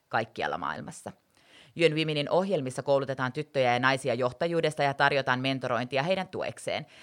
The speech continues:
Lisäksi työllä vaikutetaan lainsäädäntöön ja yhteisöjen ja yhteiskuntien asenteisiin. U N Women käynnisti vuonna kaksituhatta yhdeksäntoista aloitteen, jonka avulla syrjivät lait pyritään lopettamaan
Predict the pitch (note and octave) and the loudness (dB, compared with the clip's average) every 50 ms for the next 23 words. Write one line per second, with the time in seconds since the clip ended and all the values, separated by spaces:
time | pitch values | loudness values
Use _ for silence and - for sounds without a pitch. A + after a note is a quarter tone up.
0 | - - C#3 - D3 C#3+ - C#3+ C#3 C#3 - - D3+ C3 B2 - - - - - | -20 -20 -10 -8 -8 0 2 2 2 0 -4 -6 -4 -4 -4 -4 -6 -14 -10 -2
1 | D#3 D#3+ D3 C#3 C3+ B2+ B2 - - C3+ C3+ C#3 A#2+ C#3 B2+ B2 A#2 A2 A2+ A2 | 2 4 4 6 8 6 6 6 6 4 4 4 4 0 -4 -4 -4 -4 -4 0
2 | A2 A#2+ C#3+ E3 F3 - G3 F#3 F#3 F#3+ F#3+ F#3+ - G3+ F#3+ F#3+ F#3 F#3 E3+ E3 | 0 0 0 0 -2 -2 0 2 2 2 0 -2 0 0 2 2 2 2 2 2
3 | D#3 - D#3 D#3 D3+ _ - D3+ C#3 C3 - C#3 C3 B2+ B2+ B2 - A#2 C3+ - | 2 2 0 -6 -6 _ 0 0 0 0 2 2 2 2 2 -2 -2 -2 -2 -2
4 | - B2+ A#2+ - - A#2 A#2 - - - G#2+ G#2 - - G2 G#2+ G#2 - - A2+ | -2 -4 -8 -6 -4 -6 -6 -6 -8 -14 -12 -14 -10 -8 -8 -8 -8 -4 -4 -4
5 | A#2+ - C3+ - - - F#2 F2+ - - - - - A2+ G3 _ _ _ _ _ | -4 -4 -8 -12 -12 -10 -10 -10 -10 -10 -12 -12 -12 -12 -14 _ _ _ _ _
6 | _ _ _ _ _ _ - F3+ F#3 E3+ D3 C#3 D#3 D#3 D3+ C#3 C3 - D3 C#3 | _ _ _ _ _ _ -4 0 0 0 0 0 -4 -4 -4 -4 -2 2 2 2
7 | C3 B2+ C3 B2+ - B2+ C3 A#2+ C3 - D#3 D#3+ - - B2+ A#2 - B2 C3+ C#3 | 2 2 -4 -6 -4 -2 -2 -2 0 0 -2 -4 -4 -8 -10 -6 -4 -4 -2 -2
8 | C3 - - A#2+ A#2+ - A#2 - B2 - - C#3 D3 D3 C3 A#2+ A#2+ - _ - | -4 -4 -6 -12 -10 -10 -10 -8 -8 -2 0 0 2 2 0 -2 -4 -8 _ -4
9 | G#2+ A2+ C3+ D3 _ - - - - - _ _ - E3 D#3+ - E3 - E3+ F#3+ | -4 -4 -4 -8 _ -20 -20 -20 -20 -20 _ _ -2 -2 0 2 2 2 2 2
10 | G3+ G#3+ G#3+ G#3 F#3+ - - F3 E3+ D#3 C#3+ C3+ C3 B2+ B2+ - C3 C3 B2+ C3 | 2 0 -2 -2 -4 -4 -2 -4 -4 -4 -4 -2 -2 -2 -2 2 4 4 4 4
11 | - - C#3+ C#3+ C#3 C#3 - A#2+ A#2 A#2+ B2 C3 C#3 - D#3 D3+ - - A#2+ B2+ | 0 -4 -4 -4 -4 -2 -2 0 0 0 0 -2 0 0 -2 -4 -2 -4 -2 0
12 | A#2 A#2 | 0 -4